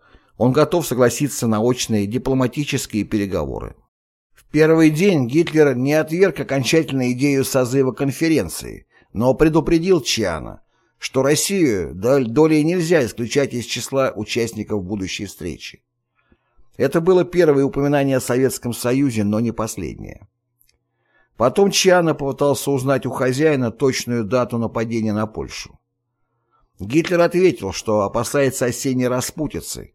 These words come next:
которая не позволит использовать танковые и моторизованные соединения в стране, где всего две-три мощенные дороги,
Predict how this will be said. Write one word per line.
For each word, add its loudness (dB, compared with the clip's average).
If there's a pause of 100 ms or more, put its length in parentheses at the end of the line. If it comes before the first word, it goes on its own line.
(360)
которая 2
не 2
позволит 2
использовать 0
танковые 0
и -2
моторизованные 0
соединения 0
в -10
стране, -2 (400)
где 2
всего 4
две-три 2
мощенные 0
дороги, 2